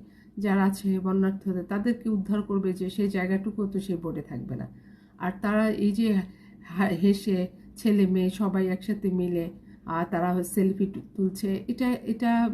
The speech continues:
এটা আমার কাছে একদমই ভালো লাগে নাই। আর এই যেখানে, উম, আহ, বন্যার্থদের সাহায্য করতে হবে, সেখানে তো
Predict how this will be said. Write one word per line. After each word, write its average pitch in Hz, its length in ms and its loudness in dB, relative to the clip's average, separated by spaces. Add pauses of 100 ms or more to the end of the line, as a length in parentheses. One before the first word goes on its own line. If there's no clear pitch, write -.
এটা 226 520 -2
আমার 202 200 2
কাছে 214 280 -4
একদমই 185 380 0
ভালো 160 240 -6
লাগে - 200 -8
নাই। 160 180 -6 (340)
আর 220 220 -2
এই 214 140 0
যেখানে, 214 460 0
উম, 190 420 0 (380)
আহ, 190 240 2 (280)
বন্যার্থদের 208 560 2
সাহায্য 196 460 0
করতে 196 260 -4
হবে, 185 200 0
সেখানে 233 360 0
তো 208 300 0